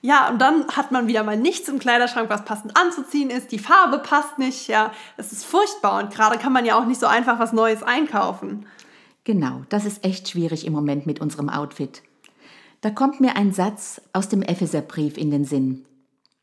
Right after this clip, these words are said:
Speaker 2: Dort heißt es: „Zieht den neuen Menschen an.“ Das passt doch zur Fastenzeit. Etwas Neues, anderes beginnen. Das ist doch eine superschöne Umschreibung für Christsein. Den neuen Menschen anziehen wie ein Kleid.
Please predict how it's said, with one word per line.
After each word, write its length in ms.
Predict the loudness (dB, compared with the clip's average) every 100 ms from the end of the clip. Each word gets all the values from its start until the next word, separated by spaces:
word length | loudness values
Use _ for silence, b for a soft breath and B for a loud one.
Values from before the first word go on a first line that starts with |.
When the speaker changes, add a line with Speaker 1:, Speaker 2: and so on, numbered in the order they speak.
| -20 -10 -4
Speaker 2:
Dort 260 | -4 -4
heißt 320 | -2 -2 -2
es: 280 | -4 -6 -8 b b b b b b b b
„Zieht 420 | -2 0 0 0
den 180 | 2 4
neuen 360 | 4 4 4 2
Menschen 420 | 0 -4 -4 -4
an.“ 340 | -4 -6 -8 -14 _ _ _ _ _
Das 180 | -4 -4
passt 320 | -2 -4 0
doch 100 | -2
zur 160 | -2 -8
Fastenzeit. 720 | -6 -8 -6 -8 -6 -6 -4
Etwas 320 | -6 -4 0
Neues, 540 | 4 6 6 4 0 0
anderes 500 | 4 4 4 -2 -2
beginnen. 580 | -4 -2 -2 -2 -6 _ b b b b
Das 160 | -8 -6
ist 160 | -2
doch 120 | -4 -2
eine 240 | -2 0
superschöne 600 | -2 0 0 2 2 2
Umschreibung 760 | 0 -2 -2 -2 0 0 0 -4
für 280 | -2 0 0
Christsein. 680 | -2 -6 -6 -6 -4 -2 -6 -12 _ b b b b b 0
Den 120 | 4
neuen 300 | 6 6 6
Menschen 420 | 6 4 2 -2
anziehen 600 | 2 2 2 0 2 2
wie 160 | 0 -2
ein 200 | -2 -4
Kleid. 520 | -4 -6 -6 -8 -16